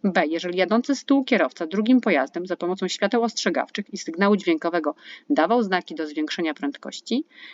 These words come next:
C. Jeżeli kierujący zwiększył prędkość w celu szybszego zjechania ze skrzyżowania dróg przy świecącym się sygnale zielonym.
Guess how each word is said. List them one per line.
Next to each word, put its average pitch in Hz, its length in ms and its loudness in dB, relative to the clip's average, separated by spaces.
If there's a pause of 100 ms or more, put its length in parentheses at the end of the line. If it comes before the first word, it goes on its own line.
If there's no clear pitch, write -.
(120)
C. 185 240 0
Jeżeli 185 300 0
kierujący 185 520 -2
zwiększył 190 400 0
prędkość 147 520 -2
w - 60 -20
celu 170 180 2
szybszego 240 460 0
zjechania 185 400 0
ze 156 100 -6
skrzyżowania 160 520 0
dróg 175 280 -2
przy - 240 0
świecącym 175 540 -2
się 175 160 -4
sygnale 156 520 -2
zielonym. 180 480 2